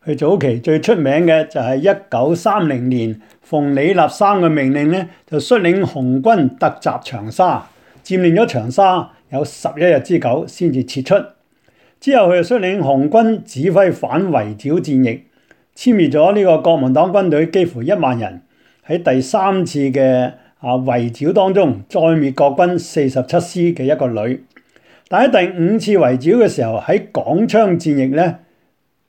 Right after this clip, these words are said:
佢嘅軍隊就受到重創。其中一個原因就因為彭德懷同紅軍嘅德國嘅顧問李德喺戰略上呢，係起咗爭論。彭德懷就以為李德嘅戰術錯誤，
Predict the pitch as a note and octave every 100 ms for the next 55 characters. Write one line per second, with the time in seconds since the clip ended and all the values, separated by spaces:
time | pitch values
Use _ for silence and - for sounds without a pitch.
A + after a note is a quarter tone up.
0 | _ D3+ F3 D#3+ F#3+ D#3+ D3+ C3 - A#2
1 | C3 C3+ - F#2+ A2+ B2 C3+ G2 E2+ _
2 | _ _ _ _ _ C3 C3 C#3 A#3+ A#3
3 | G3+ F3 B2+ F3+ A3 D#3+ F#3 F#3+ D3+ -
4 | A#2 C#3 G3+ D#3+ C3 B2+ B2+ B2 - -
5 | _ _ _ - C3 C#3+ G#3+ A#3 F#3 -
6 | - A3 - - _ _ E3 D#3 - D3
7 | C3 - D3 C3+ B2 B2 B2 D3 D3+ -
8 | - _ _ _ _ - E3+ A#3 - F3+
9 | F#3 E3 D3 D3 C3 D3+ F3+ C3 _ -
10 | C3+ A2+ D3 D#3 E3 D3 B2 F2 - _
11 | _ _ _ _ G#2+ B2+ F#3+ F3+ B2+ B2
12 | C3+ D3+ D3 A#2+ A#2+ D3 E3+ F3 D3+ D3
13 | C#3+ B2+ B2 - F#3 D#3 C3+ B2 A2+